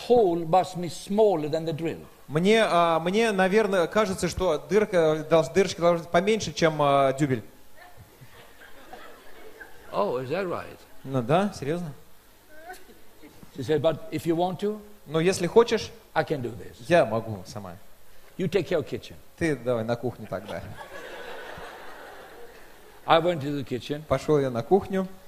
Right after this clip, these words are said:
Speaker 1: And in five minutes she came out.
Speaker 2: Через пять минут выходит она.
Speaker 1: Okay, now it's done, Carl
Speaker 2: Говорит:
Speaker 1: Gustaf.
Speaker 2: «Все, Карл, сделал я».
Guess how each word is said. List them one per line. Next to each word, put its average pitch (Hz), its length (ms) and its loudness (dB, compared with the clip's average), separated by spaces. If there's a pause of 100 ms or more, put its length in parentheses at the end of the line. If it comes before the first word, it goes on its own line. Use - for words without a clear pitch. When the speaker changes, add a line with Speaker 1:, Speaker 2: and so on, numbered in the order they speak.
(840)
Speaker 1:
And 143 120 -6
in 160 100 -4
five 196 300 6
minutes 190 260 -4
she 139 80 -6
came 151 240 -2
out. 135 300 -2
Speaker 2:
Через 202 240 2
пять 208 260 4
минут 202 240 4
выходит 185 640 2
она. 151 320 0 (480)
Speaker 1:
Okay, 240 280 4
now 214 160 4
it's 196 100 0
done, 208 180 2
Carl 165 140 -2
Speaker 2:
Говорит: 123 240 -4
Speaker 1:
Gustaf. 101 60 -12
Speaker 2:
«Все, 254 340 0
Карл, 175 300 2
сделал 139 380 -4
я». 139 200 -2